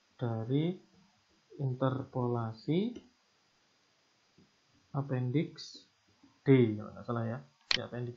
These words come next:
D ini. Nah, di sini di appendix D,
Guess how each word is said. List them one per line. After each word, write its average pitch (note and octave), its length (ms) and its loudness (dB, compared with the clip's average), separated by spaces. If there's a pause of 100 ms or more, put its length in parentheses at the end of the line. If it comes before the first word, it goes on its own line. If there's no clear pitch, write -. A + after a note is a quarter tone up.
D A#2+ 200 2
ini. D3 140 0 (3750)
Nah, A2+ 120 -4
di A2 120 -8
sini B2 200 0
di - 40 -4
appendix A#2 360 -4
D, - 80 -4